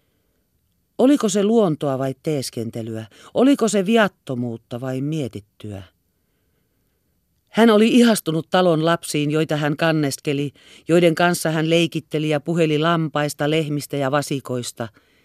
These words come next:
Talon pieni pirtti oli hänen mielestään kaikkien asuntojen ihanne.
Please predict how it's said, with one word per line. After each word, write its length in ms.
Talon 360
pieni 300
pirtti 440
oli 160
hänen 280
mielestään 680
kaikkien 760
asuntojen 640
ihanne. 520